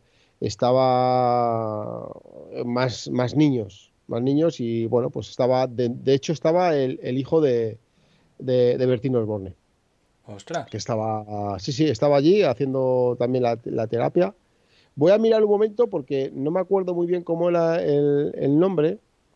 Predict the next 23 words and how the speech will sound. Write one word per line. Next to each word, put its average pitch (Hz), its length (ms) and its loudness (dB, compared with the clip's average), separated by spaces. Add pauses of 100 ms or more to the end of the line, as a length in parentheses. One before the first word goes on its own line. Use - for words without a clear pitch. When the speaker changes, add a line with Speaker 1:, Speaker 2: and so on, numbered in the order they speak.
(680)
Speaker 1:
de 127 160 -2
la 131 60 4
asociación, 135 640 0
porque 127 200 -2
nunca, 147 360 0
nunca 139 220 -6
es, - 180 -8
mira, 113 240 -2
se, - 280 -8
se 127 180 -8
llama 170 360 2 (280)
las 123 360 -2
semanas, 147 540 -2
o 135 60 -6
sea, 117 160 -8
se 135 120 0
llama, 135 260 2 (540)
la 135 140 0
asociación 147 420 2
se 208 100 2
llama, 226 280 0 (720)
eh, 135 280 0 (160)
Nipace. 156 840 0